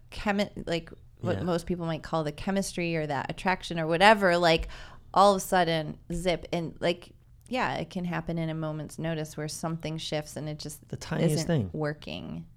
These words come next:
Speaker 1: Yeah.
Speaker 2: The tiniest
Speaker 1: We
Speaker 2: thing.
Speaker 1: can stay in it, for sure.
Speaker 2: And I think, I think a lot of men are especially, a-, again,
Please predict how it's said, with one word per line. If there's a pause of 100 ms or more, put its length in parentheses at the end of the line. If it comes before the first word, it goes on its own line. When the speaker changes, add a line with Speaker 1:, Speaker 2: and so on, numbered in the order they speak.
(120)
Speaker 1:
Yeah. (260)
Speaker 2:
The
tiniest
Speaker 1:
We
Speaker 2:
thing.
Speaker 1:
can
stay
in
it, (360)
for
sure.
Speaker 2:
And
I
think,
I
think
a
lot
of
men
are
especially,
a-,
again,